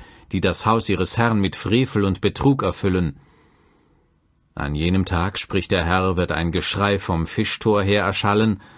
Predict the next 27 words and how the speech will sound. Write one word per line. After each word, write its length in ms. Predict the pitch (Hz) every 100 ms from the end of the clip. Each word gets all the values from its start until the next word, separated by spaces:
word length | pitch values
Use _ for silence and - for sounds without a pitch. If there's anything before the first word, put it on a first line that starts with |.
| - -
und 160 | 95
ein 200 | - 90
Geheul 480 | 90 90 110 110 117
vom 240 | 101 92 87
zweiten 400 | - 107 98 98
Stadtteil 540 | - 101 - 87 78
her 280 | 90 87 73 - - - _
und 140 | 92 90
ein 180 | 85
großes 500 | 85 92 101 95 -
Krachen 460 | - 107 107 104 113
von 160 | 113 107
den 160 | 107
Hügeln 420 | 107 135 104 87
her. 320 | 76 90 73 - _ _ _ _ _ _ _ _ _ _ -
Heult, 480 | 139 151 139 - -
die 140 | 101 95
ihr 180 | 98
in 160 | 92 98
Maktesch 540 | 107 - - 101 -
wohnt, 400 | 101 104 95 - - _ _ _ _ _
denn 200 | - 92
das 160 | 95 95
ganze 340 | 110 117 -
Krämervolk 720 | 95 - 117 107 98 - 101 92
ist 200 | 95 -
vernichtet, 560 | 101 107 - 82 -